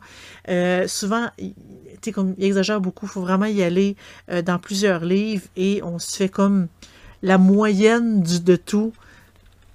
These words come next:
ça nous donne une bonne idée de ce que c'est. Fait qu'en gros, un néophyte qui prend juste un livre pour pouvoir évoquer, ça ne fonctionnera tout simplement pas. Il va se décourager, il va laisser le livre là,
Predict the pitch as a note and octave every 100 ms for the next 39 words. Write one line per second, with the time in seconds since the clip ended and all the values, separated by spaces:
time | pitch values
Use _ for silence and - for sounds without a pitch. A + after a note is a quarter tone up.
0 | _ _ - - G#3 G3 G#3 A3 G3 E3
1 | F#3+ F#3 D#3+ G#3 F#3+ - - E3+ F#3+ F3+
2 | F3+ G3 F#3+ G#3+ A#3 A3+ G#3+ C4+ - -
3 | F#3+ F#3 G3+ A3 G3+ G3+ A3+ - F#3+ F#3+
4 | G3+ F#3+ F3 A#3+ A3 G#3+ F#3 F3 G3+ F#3+
5 | - F3+ F#3 - A3+ - G3+ G3 E3+ D#3+
6 | D3 F3 F#3 - - - G3 F#3+ A3 F#3+
7 | G3+ G#3 F#3 E3+ D#3+ E3 F#3 - - F#3+
8 | G3 G3 F#3+ - G3 F#3 E3 F3